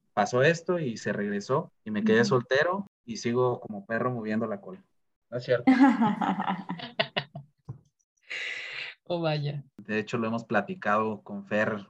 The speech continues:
Speaker 1: o sea, definitivamente en algún momento me voy a salir de nuevo y la intención sería, pues, seguir conociendo, ¿no? Países, definitivamente te abre la mente.
Speaker 2: Oye, Fer, pero a ver, si alguien, este, estuviera escuchando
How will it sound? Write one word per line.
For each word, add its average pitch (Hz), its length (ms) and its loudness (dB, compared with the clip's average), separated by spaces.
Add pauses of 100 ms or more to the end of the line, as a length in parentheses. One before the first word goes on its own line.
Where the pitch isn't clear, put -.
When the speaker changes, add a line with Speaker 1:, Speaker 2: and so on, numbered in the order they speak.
(100)
Speaker 1:
o - 40 -20
sea, 104 180 0
definitivamente 113 840 0
en 113 80 0
algún 107 240 -2
momento 107 360 -2
me 107 120 0
voy 104 160 2
a 104 260 4
salir 107 380 0
de 113 100 4
nuevo 107 300 4
y - 20 6
la 120 80 2
intención 104 500 -2
sería, 107 540 2
pues, 98 140 -12
seguir 117 320 0
conociendo, 117 560 2
¿no? 101 180 -4
Países, 117 540 0 (240)
definitivamente 127 600 4
te 123 100 2
abre 120 160 6
la 110 120 2
mente. 104 280 -2 (260)
Speaker 2:
Oye, 247 160 6
Fer, 247 220 2
pero 233 160 4
a 226 80 4
ver, 233 320 -2 (100)
si 226 180 6
alguien, 240 720 6
este, 196 960 0
estuviera 208 600 2
escuchando 214 720 0